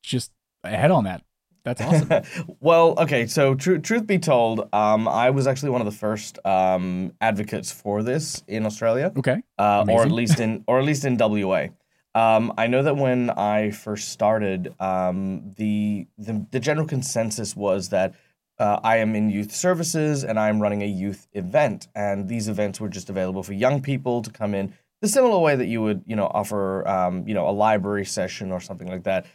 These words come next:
Speaker 2: a public
Speaker 1: Right.
Speaker 2: event that young people could come and access. Um,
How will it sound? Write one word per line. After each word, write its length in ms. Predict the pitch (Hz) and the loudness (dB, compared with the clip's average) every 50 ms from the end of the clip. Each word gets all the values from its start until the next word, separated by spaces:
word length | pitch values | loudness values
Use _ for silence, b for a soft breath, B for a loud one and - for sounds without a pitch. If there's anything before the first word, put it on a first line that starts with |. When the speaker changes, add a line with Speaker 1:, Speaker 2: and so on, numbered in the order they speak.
| b b b | b b b
Speaker 2:
a 80 | - - | -4 -4
public 360 | - - 156 147 143 147 135 - | -2 2 2 2 2 2 0 -2
Speaker 1:
Right. 80 | 123 | 0
Speaker 2:
event 240 | 104 113 110 107 - | 0 0 0 0 0
that 160 | 107 98 90 101 | -2 -4 -2 -2
young 180 | 107 107 107 107 | -2 -2 -2 -2
people 200 | 120 107 104 101 | -4 -4 -4 -6
could 140 | 107 104 | -6 -8
come 140 | - 113 95 | -6 -6 -6
and 80 | 92 92 | -4 -4
access. 500 | 92 92 - - - - - - - _ _ _ _ _ _ _ _ _ _ _ _ _ - | -4 -6 -8 -10 -14 -14 -14 -16 -18 _ _ _ _ _ _ _ _ _ _ _ _ _ 0
Um, 560 | 120 123 123 120 120 120 120 123 123 110 | 4 4 6 6 6 4 4 2 -2 -4